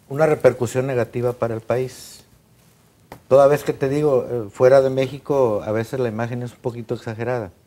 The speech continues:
Sí nos afecta en la economía, toda vez que uno de los ingresos más importantes para México es el turismo internacional.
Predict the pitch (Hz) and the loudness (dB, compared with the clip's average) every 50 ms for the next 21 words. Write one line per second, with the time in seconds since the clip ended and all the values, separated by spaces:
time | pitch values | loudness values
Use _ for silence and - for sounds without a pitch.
0 | _ _ _ _ _ _ _ _ _ - 160 170 208 202 170 156 - 156 165 185 | _ _ _ _ _ _ _ _ _ -8 -4 -4 -2 -2 -2 -2 -2 0 -2 0
1 | - - 180 170 131 110 110 - - 104 104 98 98 110 123 139 151 156 165 147 | 0 2 0 0 0 -2 -6 -6 -8 -8 -8 -8 -6 -6 -6 -6 -6 -8 -8 -10
2 | _ _ _ _ _ _ _ _ _ _ _ _ _ _ _ _ - 131 131 131 | _ _ _ _ _ _ _ _ _ _ _ _ _ _ _ _ 6 8 8 8
3 | 139 139 139 - 143 139 147 147 139 135 127 120 113 101 - - - 123 123 120 | 6 4 0 -6 -6 -2 0 2 2 2 2 2 0 -2 -6 -12 -10 -6 -4 0
4 | 120 127 135 123 143 135 127 135 135 135 147 131 - 131 120 - 127 123 127 - | 2 2 2 0 -2 -6 -4 -4 -4 -4 -6 -6 -6 -6 -4 -2 -2 -4 -4 -4
5 | - - 135 123 117 113 123 127 123 - 123 120 117 131 120 120 117 110 117 117 | -2 -2 0 0 0 -4 -4 -6 -6 -6 -6 -6 -6 -8 -10 -8 -8 -6 -6 -6
6 | 117 117 120 117 113 110 107 107 107 - 113 110 117 113 113 - 123 120 135 151 | -6 -6 -8 -8 -8 -8 -8 -10 -10 -10 -8 -8 -6 -8 -8 -6 -8 -6 -4 -6
7 | 151 | -6